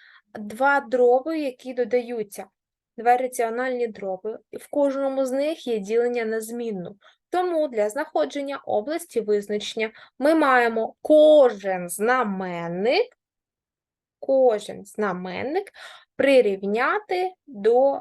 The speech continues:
е, нуля, а саме написати, що не має дорівнювати нулю. Причому записуємо це в квадратній дужці, в квадратній системі, тому що нам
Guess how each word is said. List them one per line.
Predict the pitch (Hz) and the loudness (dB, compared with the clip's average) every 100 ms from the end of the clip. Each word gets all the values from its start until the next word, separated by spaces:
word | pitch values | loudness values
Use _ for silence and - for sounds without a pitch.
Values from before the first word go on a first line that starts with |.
| - | -8
е, | - 220 | -8 -6
нуля, | 233 247 254 226 - - | -4 -2 0 0 -2 -8
а | 208 | -8
саме | - 311 370 381 | -2 0 0 -2
написати, | 359 349 320 - 269 269 | -2 -6 -6 -2 -2 -4
що | 254 254 | -6 -6
не | 233 240 330 415 359 | -4 -4 -4 -2 -4
має | 277 277 254 269 311 - | -6 -4 -2 -2 -6 -10
дорівнювати | 247 214 208 208 208 208 208 220 | -6 -4 -4 -6 -6 -6 -6 -6
нулю. | 214 220 208 196 - _ _ _ _ | -6 -8 -8 -10 -14 _ _ _ _
Причому | 220 220 - 226 214 | -10 -4 -2 -2 -2
записуємо | 208 214 220 214 214 202 | -8 -4 -6 -4 -8 -8
це | 208 220 202 196 - | -6 -4 -4 -6 -6
в | 214 196 | -4 -6
квадратній | - 220 214 214 180 - 196 202 _ _ | -4 -4 -2 -4 -4 -8 -16 -18 _ _
дужці, | 202 214 240 247 - 415 | -12 -8 -8 -8 -6 -6
в | 427 | -2
квадратній | 240 233 202 - 196 | -2 0 -2 -4 -14
системі, | - 214 - 294 359 | -18 -8 -2 -2 -2
тому | 370 269 233 233 | -4 -4 -4 -4
що | - 208 _ - _ | -4 -8 _ -20 _
нам | 214 220 202 | -4 -2 -2